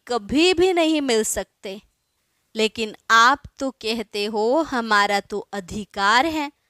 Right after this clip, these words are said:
वर्षे पर भी, पढ़ाई पर भी और वरदान पर भी। छोटी बात नहीं है,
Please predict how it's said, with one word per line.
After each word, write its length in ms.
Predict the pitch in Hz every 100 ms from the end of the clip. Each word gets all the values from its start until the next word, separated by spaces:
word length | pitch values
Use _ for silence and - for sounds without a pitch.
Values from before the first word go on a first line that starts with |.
| _ _ _ -
वर्षे 540 | 214 247 269 - 320
पर 280 | 330 302 302
भी, 400 | 269 302 302 320
पढ़ाई 680 | - - 208 226 220 247 277
पर 260 | 285 262
भी 400 | 233 254 262 269 -
और 320 | 214 220 240
वरदान 680 | 240 202 202 180 196 208 226
पर 220 | 220 190 180
भी। 300 | - 208 _ _ _ _ -
छोटी 420 | - 220 202 285
बात 340 | 285 320 339 359
नहीं 420 | 349 370 339 233
है, 260 | 185 254